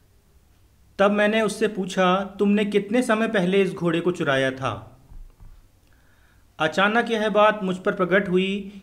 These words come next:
कि वह कुछ दिनों से सुबह सवारी कर रहा था और आज सुबह मेरे लिए इसलिए लाया था क्योंकि वह जानता था कि मुझे सवारी करने की कितनी लालसा है। घोड़े को चुराने के बारे में किसने कहा?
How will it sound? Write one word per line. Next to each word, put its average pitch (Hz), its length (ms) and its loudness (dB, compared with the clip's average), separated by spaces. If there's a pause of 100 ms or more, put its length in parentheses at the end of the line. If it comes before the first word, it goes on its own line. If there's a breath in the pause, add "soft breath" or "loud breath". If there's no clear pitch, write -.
कि 180 120 -2
वह 185 180 2
कुछ 196 240 -4
दिनों 180 300 0
से 185 400 2
सुबह 196 360 0
सवारी 170 420 0
कर 190 160 0
रहा 156 260 0
था 165 480 -2 (240 loud breath)
और 160 160 2
आज 190 300 4
सुबह 190 300 -2
मेरे 180 300 2
लिए 190 240 2
इसलिए 190 380 0
लाया 160 320 4
था 160 460 -2 (180 loud breath)
क्योंकि 202 260 0
वह 233 160 0
जानता 247 540 4
था 165 600 0
कि 180 80 0
मुझे 175 220 0
सवारी 180 420 0
करने 170 320 -2
की 208 120 -8
कितनी 196 360 -2
लालसा 131 400 0
है। 92 340 -8 (1000 soft breath)
घोड़े 190 400 6
को 247 160 2
चुराने 180 420 2
के 214 140 2
बारे 202 280 4
में 208 180 -2
किसने 190 320 -2
कहा? 156 600 -2